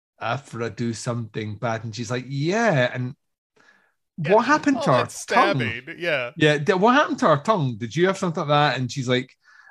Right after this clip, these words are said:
Speaker 1: "Aphra do something bad." And then we get to see the man-, the mania, where she just basically starts screaming and trying to rip her mandible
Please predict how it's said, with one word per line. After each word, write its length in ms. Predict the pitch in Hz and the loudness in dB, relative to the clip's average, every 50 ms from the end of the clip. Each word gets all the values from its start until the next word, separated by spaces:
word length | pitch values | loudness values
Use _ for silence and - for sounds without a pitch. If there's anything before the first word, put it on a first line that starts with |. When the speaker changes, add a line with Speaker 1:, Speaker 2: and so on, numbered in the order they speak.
| - _ - | -20 _ -4
Speaker 1:
"Aphra 380 | - 165 165 160 - - 175 151 | 2 2 2 2 2 -2 -4 -4
do 180 | 135 - 160 156 | 0 2 0 0
something 540 | 135 180 165 156 147 139 165 151 151 147 139 | 2 2 2 2 2 2 2 2 2 2 2
bad." 240 | 156 156 165 160 160 | 4 4 4 2 2
And 120 | 160 160 | 2 2
then 160 | 170 180 180 | 4 4 6
we 120 | 170 160 143 | 4 4 4
get 280 | 131 151 147 151 - - | 4 2 0 0 -2 -6
to 60 | 139 | -6
see 420 | - - 151 135 131 131 127 127 | -4 0 2 2 4 4 2 2
the 120 | 120 131 127 | 2 0 0
man-, 380 | 131 131 131 135 135 139 139 _ _ - | 0 2 2 2 0 -2 -4 _ _ -8
the 440 | 147 135 131 135 139 135 123 127 127 | -6 -6 -6 -6 -6 -8 -6 -2 -2
mania, 580 | 131 135 131 139 156 196 220 240 254 262 254 _ _ - - - - - _ - | 0 2 2 2 2 2 2 2 2 0 0 _ _ -20 -20 -20 -20 -18 _ 4
where 120 | 160 165 | 4 4
she 180 | 139 - 165 147 | 4 4 2 4
just 180 | 139 185 143 147 | 2 2 2 2
basically 340 | 185 185 - - 175 151 139 | 2 2 2 0 -4 -4 -6
starts 360 | - - 160 151 - - - | 0 2 2 2 2 0 -6
screaming 800 | - - - - - - - 160 156 180 180 196 202 202 208 - - | -4 -4 -4 -6 -8 -6 -4 0 0 0 2 2 0 0 0 -4 -2
and 220 | 139 139 139 135 135 | 0 0 0 0 -2
trying 680 | - - - 190 190 190 196 196 196 208 220 214 165 | -4 -2 2 4 4 4 4 2 0 -4 -6 -8 -8
to 320 | - - 165 143 135 123 - _ _ _ | 0 2 2 2 2 0 -4 _ _ _
rip 440 | - 156 147 139 131 156 165 170 - | -8 -4 -2 0 2 2 0 2 4
her 160 | 185 160 147 | 4 4 4
mandible 640 | 143 139 135 135 151 185 202 196 233 285 269 - | 4 4 4 2 2 2 2 0 0 -2 -2 -6